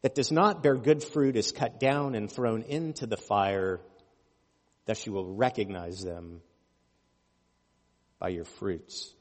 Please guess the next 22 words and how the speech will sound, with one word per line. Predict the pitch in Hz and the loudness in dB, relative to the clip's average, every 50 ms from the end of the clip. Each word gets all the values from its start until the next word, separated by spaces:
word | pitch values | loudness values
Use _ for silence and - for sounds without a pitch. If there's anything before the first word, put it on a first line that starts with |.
| _ _ | _ _
by | - 95 92 | -4 -4 -2
their | 95 87 82 | -2 -4 -8
fruits, | - - 131 127 110 - - - | -8 -8 -8 -8 -8 -8 -12 -14
rather." | - - - _ _ _ _ _ _ _ _ _ _ _ _ _ _ _ _ _ _ _ _ _ _ _ _ - | -14 -14 -16 _ _ _ _ _ _ _ _ _ _ _ _ _ _ _ _ _ _ _ _ _ _ _ _ -12
It's | - 117 - 175 | -10 -4 0 0
interesting, | 170 165 165 143 - - 143 131 127 120 | 0 2 2 0 2 2 2 2 2 0
the, | 120 117 110 110 - - - _ _ - - | 0 -2 -2 -4 -6 -10 -20 _ _ -2 6
John | 113 165 170 185 185 175 | 10 10 10 10 10 8
the | 151 | 8
Baptist | 127 156 160 170 165 - - 135 123 - - | 10 10 10 10 8 6 4 2 2 2 0
in | 135 135 | 2 2
the | 131 | 2
third | 127 - 190 185 170 139 | 2 4 6 6 6 6
chapter | - 185 156 147 147 - 151 | 6 8 8 8 6 6 0
of | 135 127 | 2 4
Matthew's | 143 143 143 143 - 139 123 - | 4 4 4 4 2 0 0 6
Gospel | - 165 175 185 165 - 143 139 127 123 123 | 6 6 6 6 2 2 2 2 4 4 4
is | 117 | 2
saying | - - 185 185 185 165 | 4 4 4 4 4 4
the | 147 | 2
same | 135 - 196 202 202 190 165 | 4 6 4 6 6 4 4
thing. | - 196 202 208 185 143 120 101 - | 4 4 4 6 4 4 2 -2 -4